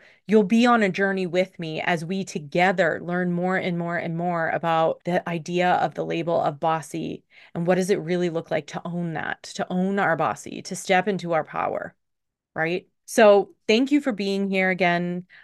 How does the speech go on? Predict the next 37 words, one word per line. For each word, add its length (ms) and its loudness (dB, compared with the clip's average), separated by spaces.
I 80 2
hope 320 2
you'll 180 2
share 360 4
these 240 -4
episodes 500 -2
with 120 -10
somebody 340 -2
that 180 -2
you 120 -4
know 500 0
might 260 -4
need 240 -2
it, 220 2
or 120 -4
just 300 -6
with 200 -2
your 280 4
community 540 -2
in 140 -2
general. 440 -2
You 100 -10
never 320 0
know 420 -2
who's 340 0
might 260 0
be 120 4
hiding 440 4
and 100 2
might 160 0
need 180 -6
to 60 -6
hear 200 0
this 180 -4
permission 440 -6
slip 220 -4
too. 360 -4